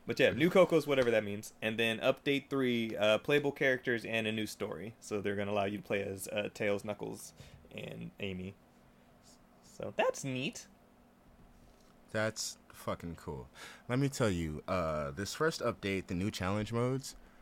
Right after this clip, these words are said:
Speaker 2: it needs a fucking boss battle.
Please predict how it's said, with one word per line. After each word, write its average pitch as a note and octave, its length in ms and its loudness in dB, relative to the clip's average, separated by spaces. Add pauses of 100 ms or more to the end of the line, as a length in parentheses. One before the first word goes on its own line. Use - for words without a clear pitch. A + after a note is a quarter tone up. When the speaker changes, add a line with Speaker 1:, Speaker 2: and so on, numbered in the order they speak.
(600)
Speaker 2:
it G#2+ 200 2
needs F2+ 360 -2
a C#2+ 120 -4
fucking C2+ 520 -8 (120)
boss A#1 280 -6
battle. A1 360 -12